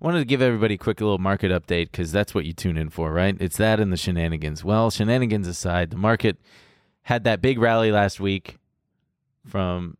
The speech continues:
Jay Powell, basically making everybody go, "Oh, he's gonna, they're gonna slow down.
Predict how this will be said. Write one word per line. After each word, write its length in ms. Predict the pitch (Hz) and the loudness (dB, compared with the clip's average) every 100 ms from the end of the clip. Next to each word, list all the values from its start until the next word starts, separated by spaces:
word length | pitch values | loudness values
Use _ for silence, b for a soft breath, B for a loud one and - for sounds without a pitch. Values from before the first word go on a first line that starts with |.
| - | -8
Jay 240 | 95 110 | 0 0
Powell, 480 | 104 101 87 85 80 _ _ _ _ | 2 2 2 0 -4 _ _ _ _
basically 460 | 110 104 101 101 98 | -2 -2 -4 -4 -2
making 320 | 98 98 95 | -2 -2 -4
everybody 340 | 92 87 90 | -4 -4 -4
go, 220 | 90 87 - 151 | -2 -4 -4 0
"Oh, 220 | 233 254 B - | 0 0 B -4
he's 200 | 185 - | -2 0
gonna, 240 | 208 196 | -2 0
they're 120 | 165 170 | 0 0
gonna 180 | 202 | 0
slow 240 | - 175 190 | -2 0 2
down. 300 | 202 185 | 2 0